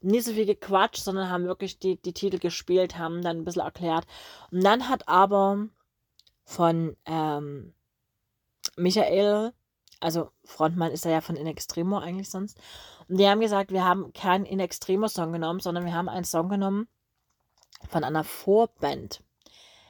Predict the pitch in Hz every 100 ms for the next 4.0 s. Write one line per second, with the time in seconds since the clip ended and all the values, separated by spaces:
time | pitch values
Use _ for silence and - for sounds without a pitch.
0 | _ _ - 190 170 156 147 _ - 160
1 | 156 151 151 160 165 - 139 - - _
2 | _ _ _ - 175 180 220 - 196 208
3 | 190 - 165 156 147 - 147 143 143 -